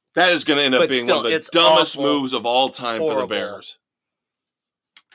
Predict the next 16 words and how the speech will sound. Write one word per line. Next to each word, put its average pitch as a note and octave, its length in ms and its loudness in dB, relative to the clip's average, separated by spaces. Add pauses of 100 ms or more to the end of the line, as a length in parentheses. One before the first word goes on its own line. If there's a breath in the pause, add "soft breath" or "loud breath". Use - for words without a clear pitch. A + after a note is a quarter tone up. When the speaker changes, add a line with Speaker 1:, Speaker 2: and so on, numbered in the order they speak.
(280)
Speaker 1:
And D#3 160 0
now, F3 380 2 (100)
if E3 220 -2
you G#3 140 -6
even F#3+ 260 -4
consider F3 760 -6
trading C3+ 420 -4
Justin C3+ 440 -4
Fields, C3 320 -6
what D3+ 160 -2
are D#3 40 2
you C#3+ 100 0
gonna C3 120 -2
get B2 200 -2
for G2+ 160 -10
him? - 160 -20